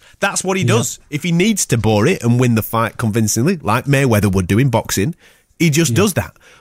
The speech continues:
Speaker 1: But this one, I just don't think, because of the needle, because of what happened last time and because of what happened in his last fight, John Jones,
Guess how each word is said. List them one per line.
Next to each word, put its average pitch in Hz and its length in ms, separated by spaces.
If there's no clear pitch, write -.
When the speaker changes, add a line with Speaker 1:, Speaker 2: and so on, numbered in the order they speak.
Speaker 1:
But 196 140
this 254 200
one, 156 220
I 120 100
just 165 220
don't 156 240
think, 135 260
because 202 340
of 185 120
the 185 100
needle, 104 440
because 139 160
of 165 80
what 175 120
happened 135 240
last 113 200
time 85 380
and 95 100
because 117 260
of 110 100
what 120 140
happened 110 300
in 101 80
his 98 140
last 101 260
fight, 98 240
John 82 180
Jones, 80 300